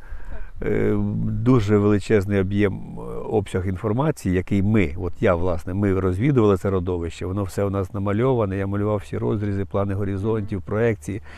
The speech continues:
Speaker 2: це все дуже чітко розкладено по поличкам.
Speaker 1: Мгм.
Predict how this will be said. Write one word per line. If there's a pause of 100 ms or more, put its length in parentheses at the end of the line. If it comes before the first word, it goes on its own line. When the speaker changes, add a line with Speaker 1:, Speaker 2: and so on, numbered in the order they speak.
(160)
Speaker 2:
це
все (340)
дуже
чітко
розкладено
по
поличкам.
Speaker 1:
Мгм.